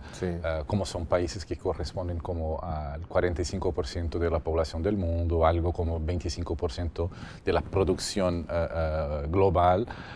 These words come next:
Speaker 2: Bueno, eh, estar al lado de potencias, eh, eh, ya confirmadas, como es el caso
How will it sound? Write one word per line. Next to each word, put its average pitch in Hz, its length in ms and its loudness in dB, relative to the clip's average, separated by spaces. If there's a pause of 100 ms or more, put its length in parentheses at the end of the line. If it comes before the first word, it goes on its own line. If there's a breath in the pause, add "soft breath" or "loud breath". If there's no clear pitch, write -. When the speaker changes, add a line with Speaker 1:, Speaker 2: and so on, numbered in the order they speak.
(140 loud breath)
Speaker 2:
Bueno, 104 280 4
eh, 85 360 -4
estar - 480 2
al 104 240 6
lado 101 340 8
de 87 100 4
potencias, 85 1040 0
eh, 82 240 -4
eh, 78 420 -4
ya 98 120 8
confirmadas, 90 840 2
como 76 200 -2
es 73 100 -2
el 80 120 -2
caso 78 440 -2